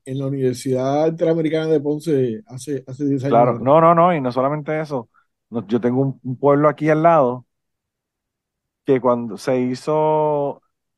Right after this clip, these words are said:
Speaker 2: era un dry county también, y se hizo wet county porque cuando fueron a votar, los estudiantes votaron y había mil doscientos estudiantes más que la población del pueblo.
Speaker 1: Mm, mm.
Speaker 2: Entonces,
Speaker 1: Y me
Speaker 2: pues, se
Speaker 1: imag-,
Speaker 2: jodieron.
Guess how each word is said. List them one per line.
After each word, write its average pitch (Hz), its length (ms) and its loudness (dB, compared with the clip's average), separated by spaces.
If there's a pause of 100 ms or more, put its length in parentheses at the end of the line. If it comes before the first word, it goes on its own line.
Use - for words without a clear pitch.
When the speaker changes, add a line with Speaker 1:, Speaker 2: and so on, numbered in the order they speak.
Speaker 2:
era 127 200 -2
un 147 120 -4
dry 147 280 0
county 147 400 -6
también, 131 640 -10 (600)
y 131 140 4
se 131 180 4
hizo 131 220 4
wet 151 300 2
county 147 580 0 (800)
porque 135 640 2 (280)
cuando 123 300 0
fueron 123 280 -2
a 135 60 2
votar, 151 480 0 (280)
los 127 160 -4
estudiantes 120 380 -8
votaron 160 600 0 (220)
y 117 80 -6
había 123 260 0
mil 131 200 -6
doscientos 139 360 -6
estudiantes 147 360 -4
más 165 300 -4
que 139 140 -4
la 117 160 -2
población 117 380 -6
del 139 140 -10
pueblo. 104 380 -10 (840)
Speaker 1:
Mm, 180 340 0
mm. 147 260 -4 (960)
Speaker 2:
Entonces, 123 320 0
Speaker 1:
Y 190 80 4
me - 0 -
Speaker 2:
pues, 170 180 4
se 160 80 2
Speaker 1:
imag-, - 20 4
Speaker 2:
jodieron. 147 400 4